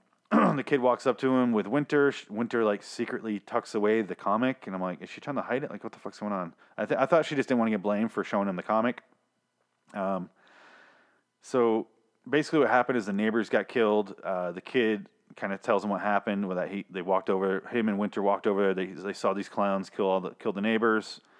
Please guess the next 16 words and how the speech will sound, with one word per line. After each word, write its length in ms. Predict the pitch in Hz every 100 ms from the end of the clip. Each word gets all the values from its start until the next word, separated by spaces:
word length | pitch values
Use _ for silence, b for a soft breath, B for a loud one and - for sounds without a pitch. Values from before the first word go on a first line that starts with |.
| b b b b b
and 80 | 92
then 80 | 92
they 100 | 90
draw, 380 | 104 101 104 90
drew 200 | 104 107
on 60 |
the 80 | 98
blo-, 300 | 90 107 -
drew 180 | 87 107
on 60 | 98
the 80 |
door, 520 | 90 101 104 107 104 90 -
you 60 |
know, 120 | 90 -
clown 300 | - 113 113
face. 500 | 117 110 107 -